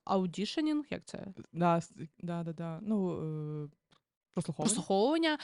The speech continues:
Speaker 1: і де вони читають вдвох, щоб зроз-, щоб, типу, кас-, е, кастинг-директор зрозумів, що
Speaker 2: Мгм.
Speaker 1: в н-,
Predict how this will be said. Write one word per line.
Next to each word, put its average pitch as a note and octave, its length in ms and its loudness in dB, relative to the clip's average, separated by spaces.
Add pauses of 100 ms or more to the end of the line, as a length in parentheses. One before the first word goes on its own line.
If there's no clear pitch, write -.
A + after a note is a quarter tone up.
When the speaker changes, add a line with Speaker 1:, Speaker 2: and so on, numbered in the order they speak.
(420)
Speaker 1:
і A3 160 6
де G3+ 420 6
вони F#3 720 4 (240)
читають F#3+ 540 4
вдвох, F#3 460 6
щоб F3 200 2
зроз-, - 320 -2
щоб, - 240 -6
типу, - 260 -6
кас-, F#3 380 4
е, F#3 100 0
кастинг-директор F3 800 0
зрозумів, E3 680 -4 (580)
що F3 220 4
Speaker 2:
Мгм. - 20 -4
Speaker 1:
в F3 40 0
н-, F#3 120 2